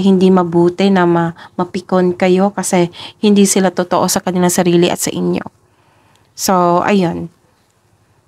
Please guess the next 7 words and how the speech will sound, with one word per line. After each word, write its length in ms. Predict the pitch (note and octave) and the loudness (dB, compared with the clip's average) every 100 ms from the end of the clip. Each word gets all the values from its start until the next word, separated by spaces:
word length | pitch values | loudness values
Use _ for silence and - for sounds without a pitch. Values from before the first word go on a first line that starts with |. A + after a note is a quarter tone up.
| _ _ _ _ _ _ | _ _ _ _ _ _
Mm-hmm. 480 | F#3 F3 E3 A3+ C#4+ - _ _ _ _ _ _ _ _ _ _ _ _ _ _ _ _ _ _ _ _ _ _ _ _ _ _ _ _ _ _ _ _ _ _ _ _ _ _ _ _ _ - | -6 -6 -2 0 0 -2 _ _ _ _ _ _ _ _ _ _ _ _ _ _ _ _ _ _ _ _ _ _ _ _ _ _ _ _ _ _ _ _ _ _ _ _ _ _ _ _ _ 0
Worried 480 | G#3 G#3+ A#3+ A3+ | 2 2 0 0
ka 80 | B3 | -4
dito 480 | A3+ A#3 A3+ - C4+ | 0 0 0 2 0
eh. 240 | G3+ F3+ _ _ _ | 0 -6 _ _ _
And 160 | G3+ G3+ | -2 -2
stress. 960 | - - A#3 A3 - - - - - | -2 -2 0 0 -4 -4 -4 -6 -12